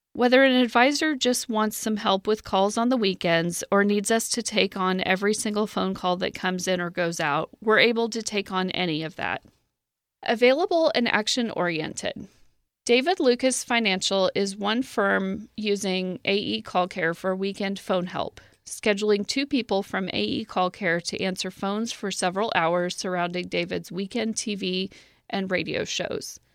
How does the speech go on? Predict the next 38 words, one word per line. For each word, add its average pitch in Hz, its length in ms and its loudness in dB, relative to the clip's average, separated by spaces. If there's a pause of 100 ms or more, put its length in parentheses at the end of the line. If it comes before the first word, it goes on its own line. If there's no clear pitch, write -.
(520)
"We 254 120 0
were 240 140 2
spending 233 460 0
tons 262 300 2
of 370 160 0
money 196 320 2
to 220 160 -8
get 202 140 2
our 180 120 4
T 226 240 -2
V 226 240 0
infomercial 202 800 0
up 180 300 4
on 196 140 0
the 214 100 0
weekends, 170 680 -4 (180)
and 220 160 2
then 254 140 4
it 269 100 2
would 233 140 -2
be 220 160 0
hit 233 180 2
or 220 140 4
miss 190 420 2
whether 190 300 2
we'd 190 220 0
be 196 160 0
able 185 320 0
to - 200 -4
answer 185 300 -2
the 190 140 -2
phones 185 520 -2
when 190 160 -4
people 190 320 -6
called," - 460 0
said - 280 -4
Jonathan 165 500 -4
Bean, 175 360 -2